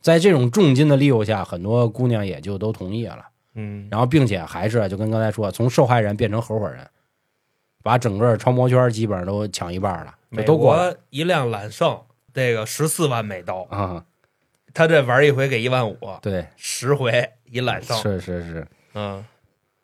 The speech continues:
Speaker 1: 所以这个买卖啊，总之反正是越来越大。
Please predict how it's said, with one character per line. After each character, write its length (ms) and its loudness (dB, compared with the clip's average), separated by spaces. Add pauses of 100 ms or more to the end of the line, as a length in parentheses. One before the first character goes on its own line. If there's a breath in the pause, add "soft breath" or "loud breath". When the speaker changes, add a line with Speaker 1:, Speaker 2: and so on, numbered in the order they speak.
(180)
Speaker 1:
所 120 2
以 300 4
这 220 6
个 140 6
买 300 2
卖 100 0
啊， 260 2
总 240 -2
之 140 4
反 180 2
正 140 2
是 80 4
越 120 4
来 100 6
越 120 2
大。 280 0